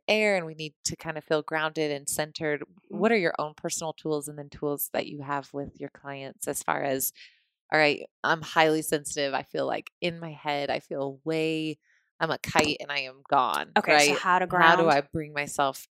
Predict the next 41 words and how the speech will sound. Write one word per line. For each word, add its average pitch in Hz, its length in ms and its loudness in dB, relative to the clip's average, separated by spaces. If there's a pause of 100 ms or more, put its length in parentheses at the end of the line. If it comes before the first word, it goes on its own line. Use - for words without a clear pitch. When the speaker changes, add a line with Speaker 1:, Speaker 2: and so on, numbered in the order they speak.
Speaker 1:
to 151 220 -4
this 139 200 0
Speaker 2:
Okay, 185 200 4
Speaker 1:
present 135 220 -8
moment 143 140 -2
Speaker 2:
let 208 180 10
me 302 120 4
go 330 80 6
Speaker 1:
or 320 40 2
Speaker 2:
into 277 180 -2
what 220 120 2
an 175 100 -2
empath 175 420 2
is, 160 260 -6
and 180 140 -10
then 165 100 -8
we'll 156 100 -2 (180)
Speaker 1:
Oh, 170 100 6
Speaker 2:
tie 165 60 2
Speaker 1:
yeah. 180 200 10
Speaker 2:
that 165 180 2
in. - 180 -14 (140)
Speaker 1:
Perfect. 165 280 2
Speaker 2:
So 254 160 10
the 240 160 -2
empath, 311 400 6 (120)
think 302 300 0
of 320 80 2
empath 208 480 4
as 180 200 2
sort 180 220 -2
of 165 180 -2
like 156 520 2 (120)
H 190 200 0
S 196 140 -2
P 175 320 -8
two - 140 -4
point 123 200 -2
oh. - 160 -8 (220)
<laughs> - 460 4 (580)
It's 226 420 6